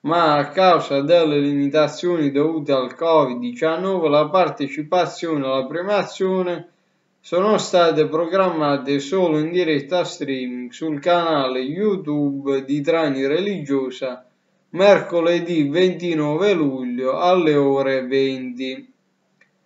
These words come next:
Tra fede, speranza e carità, le tre virtù teologali, la più importante, dice San Paolo, è la carità.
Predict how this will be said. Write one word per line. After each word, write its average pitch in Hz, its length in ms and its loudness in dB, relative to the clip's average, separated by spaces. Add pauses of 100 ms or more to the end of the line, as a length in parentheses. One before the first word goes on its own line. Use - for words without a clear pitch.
(340)
Tra 160 240 4
fede, 220 640 4
speranza 190 680 2
e 165 60 -2
carità, 147 760 0
le 147 220 0
tre 208 320 2
virtù 185 500 -2
teologali, 147 880 2
la 147 200 2
più 202 140 -2
importante, 147 880 -2
dice 139 320 -6
San 139 340 -4
Paolo, 131 400 -2
è 143 60 0
la 180 260 2
carità. 139 720 -4